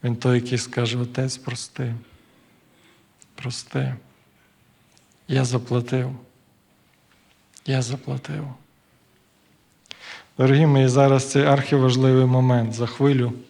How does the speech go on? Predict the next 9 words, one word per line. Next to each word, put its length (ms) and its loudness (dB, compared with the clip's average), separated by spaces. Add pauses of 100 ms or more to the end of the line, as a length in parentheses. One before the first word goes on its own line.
(920)
ми 80 -6
будемо 300 0
причасними 680 -2
до 140 -2
тіла 320 -2
і 60 -2
крові 340 -4
Сина 380 -4
Божого. 560 -6